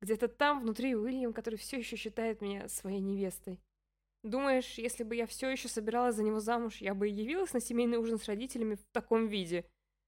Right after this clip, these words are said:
Резко отвечаю я и обвожу себя рукой. От красного мешковатого свитера до ног, обутых в тапки с мишками. Крис, не сдержавшись, фыркает.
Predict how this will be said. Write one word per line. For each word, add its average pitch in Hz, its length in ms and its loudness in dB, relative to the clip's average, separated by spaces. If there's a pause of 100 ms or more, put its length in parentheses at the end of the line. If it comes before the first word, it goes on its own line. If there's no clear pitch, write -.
(500)
Резко 190 280 -4
отвечаю 190 400 -6
я 247 280 -2
и - 280 -10
обвожу 208 380 -2
себя 202 280 -2
рукой. 202 380 0 (340)
От 339 100 -8
красного 302 380 0
мешковатого 202 480 -2
свитера 202 460 -4 (220)
до 208 220 0
ног, 254 260 2
обутых 202 380 0
в - 100 -20
тапки 226 340 -2
с - 140 -6
мишками. 175 560 -4 (500)
Крис, 175 280 -8 (100)
не 185 80 -4
сдержавшись, 175 600 -6
фыркает. 185 400 -6